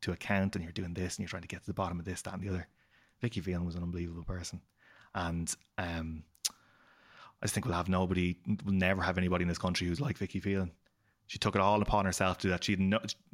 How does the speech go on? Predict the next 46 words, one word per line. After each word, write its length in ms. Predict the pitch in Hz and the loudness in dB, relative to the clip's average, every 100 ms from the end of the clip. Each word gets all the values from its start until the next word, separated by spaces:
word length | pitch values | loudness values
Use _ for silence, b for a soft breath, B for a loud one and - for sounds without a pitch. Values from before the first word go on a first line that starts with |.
| 101 107 | -4 0
she 120 | 107 | 2
had 80 | 98 | 2
no 520 | 101 110 113 110 107 | 2 4 4 4 4
obligation 580 | 107 98 101 98 95 - | 4 4 4 4 2 0
to 60 | 95 | 0
do 160 | 95 | 0
what 100 | 92 - | 2 2
she 140 | 95 | 2
did, 260 | 90 90 - _ _ _ - | 2 0 -4 _ _ _ -4
to 80 | 98 | -2
expose 400 | - - 90 90 | -2 2 2 2
what 140 | 85 | 0
she 140 | - 90 | 0 2
did. 260 | 85 82 - _ _ _ _ - | 2 0 -8 _ _ _ _ -6
And 220 | 92 90 - | -4 -4 -2
so 260 | - 104 98 | 0 2 2
many 120 | 92 | 2
people 200 | 95 92 | 0 -2
should 120 | - | -2
be 60 | 87 | 0
thankful 300 | 90 90 92 | 0 -2 -4
that 100 | 87 | -2
she 120 | 98 | -2
did 160 | 92 95 | 0 0
what 160 | 92 | -2
she 80 | 107 | 0
did. 220 | 101 107 - b b b b b b | 0 -2 -6 b b b b b b
And 360 | 95 90 87 - - _ _ - | 0 2 2 -2 -10 _ _ -2
obviously 200 | 101 104 | 0 0
today 200 | 98 95 | 2 2
is 80 | 92 | 2
Thursday. 380 | 98 92 90 90 | 2 2 2 -2
The 80 | - | 0
funeral, 300 | 98 95 90 | 0 2 0
I 40 | |
think, 140 | 87 | -2
is 100 | 90 | -6
today. 340 | - 92 92 87 - _ _ _ _ _ _ _ - - B B B B B | -4 0 0 -2 -8 _ _ _ _ _ _ _ -10 -10 B B B B B
I 40 | 98 | -2
think, 280 | 87 - | -2 -2
yeah, 260 | 90 90 87 - - | 0 0 0 -6 -12
it's 200 | - - | -8 -4
just 340 | 98 - - - | -2 -4 -6 -4
been 160 | 85 | 0
such 300 | - 92 - | 2 0 0
a, 160 | 92 | -2